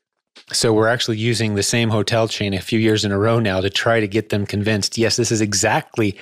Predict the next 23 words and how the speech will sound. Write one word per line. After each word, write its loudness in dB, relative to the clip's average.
how 0
it 0
happens. -4
Please 2
be 0
prepared 0
to -10
give 0
us -2
the, -4
as 0
big 0
of 2
a 2
block -2
of -6
rooms -2
as -2
we -2
say 0
we -2
need, -4
because 0